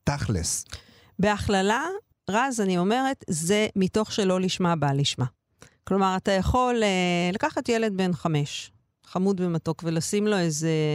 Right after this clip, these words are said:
Speaker 2: כזאת, אה, בובה קטנה שיש לו על הבטן, כשהוא שוכב על הגב, ולשאול אותו, "תגיד, אתה יכול, אה, עם הנשימות שלך ככה לגרום לה לעלות ולרדת?"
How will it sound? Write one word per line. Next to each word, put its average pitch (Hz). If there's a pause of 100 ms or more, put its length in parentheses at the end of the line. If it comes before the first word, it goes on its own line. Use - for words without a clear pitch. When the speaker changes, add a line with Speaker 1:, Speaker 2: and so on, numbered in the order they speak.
(260)
Speaker 2:
כזאת, 156
אה, 151
בובה 160
קטנה 170
שיש 156
לו 147 (540)
על 190
הבטן, 165 (640)
כשהוא -
שוכב 190
על 175
הגב, 147 (640)
ולשאול 190
אותו, 269
"תגיד, 277
אתה 202
יכול, 202
אה, 277
עם 175
הנשימות 165
שלך 214 (100)
ככה 160
לגרום 165
לה 185
לעלות 156
ולרדת?" 175